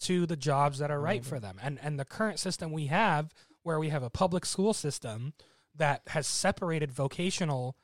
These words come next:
Speaker 1: education out of their curriculum, that needs to change. We need to reintegrate trade, um, classes into, you know, our regular curriculum. And if, if I,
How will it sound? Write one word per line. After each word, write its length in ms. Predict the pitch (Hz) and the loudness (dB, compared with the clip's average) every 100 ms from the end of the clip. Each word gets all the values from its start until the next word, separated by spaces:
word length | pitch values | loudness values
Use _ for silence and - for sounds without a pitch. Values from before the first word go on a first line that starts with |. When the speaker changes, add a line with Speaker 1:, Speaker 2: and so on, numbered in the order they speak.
| _ _ _ | _ _ _
Speaker 1:
education 680 | - 139 143 165 151 - 143 - | -8 -6 -4 -2 -2 -2 -4 -4
out 160 | 143 156 | 0 0
of 80 | 143 | 0
their 80 | |
curriculum, 640 | 139 - 165 - 131 117 143 - _ _ - | -4 -4 -4 -4 -6 -8 -10 -14 _ _ 2
that 220 | 160 180 | 2 2
needs 180 | 147 - | 0 -6
to 80 | |
change. 320 | - 131 120 123 | -6 -6 -4 -2
We 80 | |
need 120 | 175 175 | -2 -2
to 80 | 131 | -4
reintegrate 800 | 117 196 170 190 165 143 139 135 _ _ _ _ - | -2 -2 0 -2 -2 -2 -2 -4 _ _ _ _ -8
trade, 500 | - 175 208 180 147 _ _ _ | 0 2 2 -2 -8 _ _ _
um, 480 | 139 131 117 110 113 _ _ _ _ _ | -2 -2 -2 -6 -12 _ _ _ _ _
classes 720 | - 127 113 - 117 139 - - _ _ _ _ | -8 -6 -6 -6 -6 -8 -10 -16 _ _ _ _
into, 680 | 160 165 - 160 147 139 139 _ _ _ | -4 -2 -2 -2 0 -2 -4 _ _ _
you 120 | 160 | -6
know, 120 | 143 | -4
our 160 | 127 135 | -2 0
regular 340 | 139 143 139 | 0 0 -2
curriculum. 540 | - 147 - 135 127 165 - _ - | -4 -6 -4 -4 -6 -8 -16 _ -8
And 280 | 156 147 139 _ | -4 -4 -6 _
if, 180 | 160 151 - | -10 -8 -4
if 140 | 160 | 2
I, 200 | 190 233 | 4 4